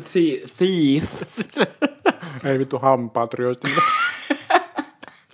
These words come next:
Speaker 2: Mut niin, siis jep.
Speaker 1: Et, et ne on niinku jotenkin, ne ei oikein lähe myyl.
Speaker 2: Mm.
Speaker 1: Et silleen pitää olla tosi jotenkin silleen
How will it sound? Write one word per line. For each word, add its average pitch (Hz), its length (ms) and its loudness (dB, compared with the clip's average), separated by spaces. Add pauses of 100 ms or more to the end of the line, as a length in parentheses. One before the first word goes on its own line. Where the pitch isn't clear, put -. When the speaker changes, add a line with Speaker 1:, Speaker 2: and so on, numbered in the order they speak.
(520)
Speaker 2:
Mut 127 120 -20
niin, 110 260 -10 (140)
siis 113 160 -14
jep. - 160 -14 (480)
Speaker 1:
Et, - 120 -20
et - 240 -16
ne 131 80 -10
on 123 180 -8
niinku 110 160 -12
jotenkin, 120 380 -14 (720)
ne 131 220 -4
ei 104 80 -4
oikein 123 320 -4
lähe 123 300 -4
myyl. 127 260 -6 (240)
Speaker 2:
Mm. 107 280 -6 (1080)
Speaker 1:
Et 143 120 -6
silleen 147 320 0
pitää 165 220 0
olla 156 80 0
tosi 156 600 -6
jotenkin 123 340 -10
silleen 123 400 -16